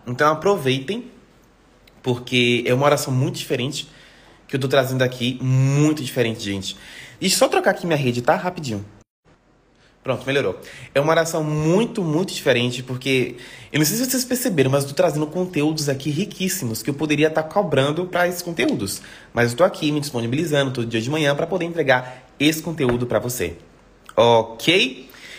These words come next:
Então, olha só, ontem a gente falou sobre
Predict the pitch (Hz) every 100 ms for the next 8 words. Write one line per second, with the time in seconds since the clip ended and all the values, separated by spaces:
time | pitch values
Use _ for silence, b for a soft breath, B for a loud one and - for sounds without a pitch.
0 | B 208 240 269 - 147 - 240 269 247
1 | 240 220 175 175 185 - 175 170 180 175
2 | 160 123